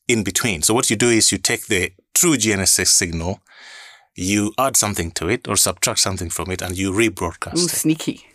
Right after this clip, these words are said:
Speaker 1: Yeah, very sneaky. So that again leads to hazardously misleading information. Uh, and so, um, spoofing particularly is, could be used by the enemy to bring whatever vessel, whatever object they're interested in to them. So the, the,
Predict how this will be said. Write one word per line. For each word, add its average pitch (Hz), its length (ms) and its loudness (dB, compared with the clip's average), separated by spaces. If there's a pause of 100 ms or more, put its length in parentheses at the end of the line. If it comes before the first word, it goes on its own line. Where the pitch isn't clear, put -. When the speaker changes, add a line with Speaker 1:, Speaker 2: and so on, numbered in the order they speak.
Speaker 1:
Yeah, - 180 -10 (160)
very 95 160 0
sneaky. - 420 -2 (280)
So 110 140 2
that 117 140 0
again 104 300 -2
leads 98 260 0
to 85 120 -4
hazardously 90 540 -2
misleading 85 420 -4
information. 80 640 -14 (500)
Uh, 104 200 0
and 107 180 0
so, 107 460 2 (160)
um, 104 440 -2
spoofing 202 440 2
particularly 90 640 -2
is, 92 340 0
could 135 180 0
be 117 80 2
used 104 240 4
by 104 80 -4
the 95 160 -2
enemy 90 520 -4
to 107 100 2
bring 101 640 0 (500)
whatever 101 400 -2
vessel, - 440 0
whatever 98 500 -2 (140)
object 98 640 -4 (120)
they're 92 160 -2
interested 92 460 -2
in 82 200 -14 (120)
to 127 120 2
them. 71 300 -6 (200)
So 101 220 -2
the, 92 300 -2
the, 90 420 -4